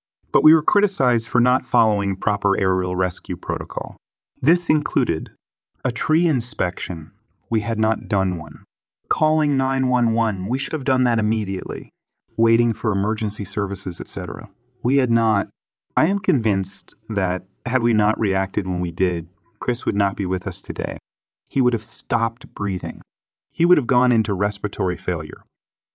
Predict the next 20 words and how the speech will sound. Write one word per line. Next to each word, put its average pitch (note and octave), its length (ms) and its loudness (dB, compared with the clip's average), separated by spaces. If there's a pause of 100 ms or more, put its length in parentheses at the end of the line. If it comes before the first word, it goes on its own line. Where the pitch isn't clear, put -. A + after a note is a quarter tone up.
(420)
The A#2 80 2
rural C3+ 520 2
area G2 400 0
we F#2+ 140 -4
were F#2 160 -4
in F#2+ 300 -4
was F2+ 120 -10
far A2+ 360 -2
from A2+ 220 -4
the G2 60 -2
nearest G2 460 -4
E G#2 100 -6
M F2 200 -6
S. E2+ 260 -8 (480)
The G#2+ 80 -2
cell C#3 340 2
phone G#2 320 0
signal G2 580 -4 (100)
was G2 140 -2
bad. F#2+ 560 -2